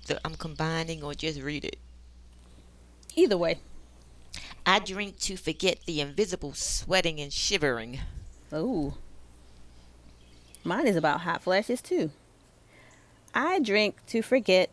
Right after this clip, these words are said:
Speaker 2: the violation of our most basic hot drinks, emotional distress, alcohol, medications, carcinoid syndrome, systemic mastocytosis,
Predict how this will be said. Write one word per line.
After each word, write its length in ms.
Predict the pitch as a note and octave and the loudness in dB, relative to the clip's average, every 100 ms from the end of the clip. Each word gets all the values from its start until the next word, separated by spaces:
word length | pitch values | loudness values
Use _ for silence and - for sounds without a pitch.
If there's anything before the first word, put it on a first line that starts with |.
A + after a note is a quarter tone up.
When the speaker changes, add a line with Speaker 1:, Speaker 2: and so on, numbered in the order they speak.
| E3 | 0
Speaker 2:
the 140 | E3+ | 0
violation 1000 | D#3+ G3 C#4 D4+ C4+ G#3+ G#3 - C#3+ D#3 | 2 4 6 8 8 6 4 2 0 2
of 160 | E3 E3 | 2 2
our 180 | F3+ F#3 | 4 4
most 400 | F3+ F3 - E3+ | 4 2 0 2
basic 440 | A#3 C#4 - C#4+ A3+ - A#3 | 4 4 4 2 2 -2 4
hot 260 | C4+ - | 4 4
drinks, 560 | G#3 G3+ G#3 - - - - - - F#3+ | 2 2 2 0 -6 -6 -16 -20 -2 2
emotional 580 | F#3+ A#3 C4+ B3+ B3 | 6 6 6 4 2
distress, 680 | A#3+ B3 - A3+ G#3 G#3 - - - - - | 2 -2 2 4 6 4 -2 -12 -20 -8 2
alcohol, 800 | G#3 A#3+ A#3 A3+ G#3+ G#3 G#3 - - - | 2 4 4 8 8 10 8 4 -8 0
medications, 1040 | G3 A3+ B3 G#3+ F#3+ - G3 F#3+ F#3+ - - - | 4 6 6 4 4 4 2 2 0 -4 -14 -6
carcinoid 720 | - B3+ C4+ B3+ A#3 A#3 A#3 | 4 6 6 4 6 6 6
syndrome, 800 | G#3+ A3 G#3 F3+ F#3 E3+ E3 E3+ - | 6 4 6 6 6 6 4 2 -2
systemic 720 | - F#3+ - B3+ C4 B3+ B3+ | 0 0 4 4 6 6 4
mastocytosis, 1700 | F3+ G3 A#3 B3 - A3+ A3 A#3+ A3 G3+ G3 G#3+ G3+ - E3 E3 | 2 4 4 2 2 4 4 4 6 6 6 4 2 2 2 2